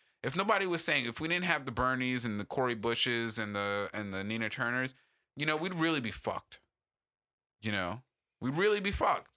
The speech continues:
Bad. And the A O Cs, I'll even call her out because I do appreciate what she's been doing, because she called out how these Supreme Court justices need to be reined in in whatever way we can.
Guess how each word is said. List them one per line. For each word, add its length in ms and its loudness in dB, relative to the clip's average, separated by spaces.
Bad. 480 2
And 120 0
the 80 4
A 140 4
O 120 4
Cs, 220 2
I'll 160 4
even 160 -2
call 220 2
her 140 4
out 120 4
because 280 -4
I 120 2
do 160 0
appreciate 460 0
what 180 -2
she's 180 -2
been 140 -4
doing, 160 -2
because 180 -4
she 120 2
called 280 2
out 220 2
how 240 2
these 100 2
Supreme 400 0
Court 240 0
justices 460 -2
need 160 -2
to 60 -6
be 80 -6
reined 360 -2
in 100 0
in 220 -6
whatever 340 0
way 200 0
we 140 -4
can. 360 -6